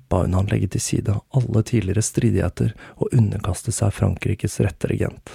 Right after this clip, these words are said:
Om han ville krige, skrev hun, kunne han slåss mot den felles fienden saraseerne, ikke sine egne landsmenn. Philip skulle aldri svare på dette brevet, for han var i Paris før han diskuterte den anglo-burgundiske alliansen med Bedford.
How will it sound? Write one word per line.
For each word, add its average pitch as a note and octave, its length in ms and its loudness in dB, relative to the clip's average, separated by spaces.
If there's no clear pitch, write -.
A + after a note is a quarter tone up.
Om F#2+ 160 2
han F2+ 100 0
ville G2 220 2
krige, A2+ 420 2
skrev C3+ 300 2
hun, F#2+ 140 0
kunne G#2 160 2
han F#2 80 2
slåss - 400 0
mot - 160 -6
den - 160 -4
felles F2+ 400 0
fienden G#2 480 2
saraseerne, F#2+ 680 2
ikke - 380 0
sine F#2 320 -2
egne F#2+ 320 -4
landsmenn. - 500 -4
Philip - 380 0
skulle - 240 2
aldri - 240 -2
svare - 320 0
på - 100 -2
dette - 220 0
brevet, - 320 -4
for - 460 -4
han G2+ 320 0
var G#2+ 160 2
i - 0 -
Paris A#2+ 560 2
før - 180 -4
han G2 140 0
diskuterte - 560 -4
den G#2 160 0
anglo-burgundiske G#2+ 960 2
alliansen G#2+ 560 2
med F#2+ 160 0
Bedford. - 400 -2